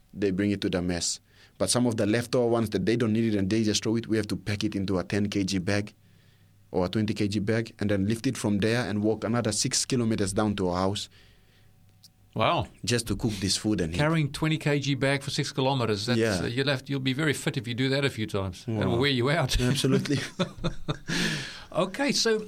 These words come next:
Speaker 2: although you guys are living, uh, in, uh, difficult circumstances, you still have structure to your life. You still have schedules and people pr-, providing for each other, so you can actually live in a,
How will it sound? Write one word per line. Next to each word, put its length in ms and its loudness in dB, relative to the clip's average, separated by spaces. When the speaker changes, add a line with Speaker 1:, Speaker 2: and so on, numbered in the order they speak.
Speaker 2:
although 240 2
you 180 0
guys 320 0
are 60 2
living, 560 2
uh, 200 0
in, 340 2
uh, 100 0
difficult 560 -2
circumstances, 1200 -2
you 480 0
still 300 -4
have 180 0
structure 640 -2
to 160 -4
your 140 0
life. 420 0
You 100 -2
still 260 -4
have 120 0
schedules 640 0
and 140 -4
people 280 -4
pr-, 320 -8
providing 520 0
for 140 -2
each 140 -2
other, 200 -2
so 140 -2
you 180 0
can 160 -4
actually 260 -2
live 220 0
in 120 -2
a, 60 2